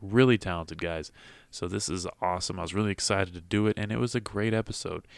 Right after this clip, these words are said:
So I hope you enjoy it as much. I hope you enjoy listening to it as much as we enjoyed producing it, as much as we enjoyed putting it out into the world. So please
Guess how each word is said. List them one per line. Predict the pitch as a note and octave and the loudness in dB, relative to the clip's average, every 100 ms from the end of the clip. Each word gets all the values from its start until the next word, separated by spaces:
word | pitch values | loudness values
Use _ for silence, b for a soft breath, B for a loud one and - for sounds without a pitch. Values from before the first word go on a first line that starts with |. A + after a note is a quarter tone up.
| B B B | B B B
So | - G2+ | -8 -6
I | F#2 | -4
hope | G#2+ A#2 | -4 -2
you | A2 A2 | 0 0
enjoy | G2+ G#2 A2 | 0 2 4
it | B2 - B B B | 4 0 B B B
as | F#2 F#2+ | -8 -2
much. | A2+ A#2+ - - b b | 0 0 -4 -8 b b
I | A#2 | -4
hope | A#2 | -2
you | B2 | -2
enjoy | A2 A2+ | 0 2
listening | A2+ A#2 A#2 | 2 0 -2
to | A#2 | 0
it | A2+ - b b | 0 0 b b
as | - | -4
much | G#2+ G#2 | -2 -2
as | F#2 | -2
we | G2+ | 0
enjoyed | G#2 G2 G2 F#2 - B B | 0 2 4 2 0 B B
producing | - F2 G2 G#2 - | -6 0 2 2 0
it, | D#2+ - E2 | -6 -8 -8
as | F2 - - | -8 -8 -10
much | G2 F#2+ | -8 -6
as | F2+ | -6
we | F#2 | -6
enjoyed | F#2 G2 F2+ - | -6 -6 -4 0
putting | B2 A2 | 2 2
it | G2+ | 0
out | G2+ | 0
into | F2+ F#2 | 0 -2
the | F2 | 0
world. | E2+ G2 G2 F#2+ - B B B | 6 8 8 6 2 B B B
So | - F#2+ | -6 -6
please | - A#2+ B2+ B2+ A2+ | 0 4 6 4 2